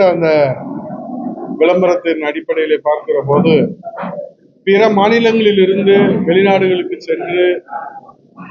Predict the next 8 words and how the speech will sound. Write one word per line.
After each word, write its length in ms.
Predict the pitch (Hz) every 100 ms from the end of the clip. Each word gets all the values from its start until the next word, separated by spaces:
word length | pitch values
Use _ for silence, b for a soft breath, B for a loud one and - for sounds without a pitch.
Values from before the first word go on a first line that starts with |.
| -
அவர்கள் 360 | 165 180 180 175
ஈட்டி 280 | 202 226 233
வந்த 220 | 214 196 185
முதலீடோடு 680 | 175 185 190 185 175 175 185
நாம் 220 | 165 165
ஒப்பிட்டு 340 | 156 - 202 190
பார்க்கிற 360 | 170 160 160 151 143
போது, 280 | 160 170